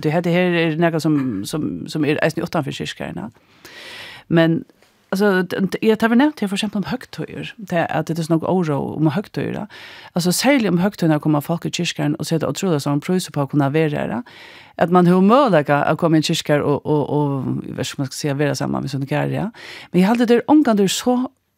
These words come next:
alltså, flott, alltså, så vackert kan man säga i kyrkan som akkurat av julen, där alla ljusen är tända. Jag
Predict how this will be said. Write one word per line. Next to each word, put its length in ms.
alltså, 240
flott, 420
alltså, 220
så 160
vackert 400
kan 100
man 100
säga 220
i 100
kyrkan 320
som 200
akkurat 540
av 60
julen, 380
där 100
alla 160
ljusen 340
är 40
tända. 360
Jag 80